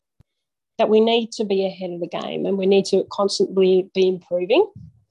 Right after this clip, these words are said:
And it doesn't actually matter if it's the live trade or domestic.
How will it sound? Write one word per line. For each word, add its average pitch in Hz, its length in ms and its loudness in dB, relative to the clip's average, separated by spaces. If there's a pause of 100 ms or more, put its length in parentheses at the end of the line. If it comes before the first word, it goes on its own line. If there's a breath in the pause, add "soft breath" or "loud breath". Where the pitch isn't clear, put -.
(320)
And 220 120 2
it 220 80 2
doesn't 262 320 4
actually 220 320 -4
matter 202 400 -4 (340)
if 202 140 -14
it's - 160 -14
the 196 80 -4
live 190 360 0
trade 190 540 -6 (680)
or 220 200 2
domestic. 208 520 -6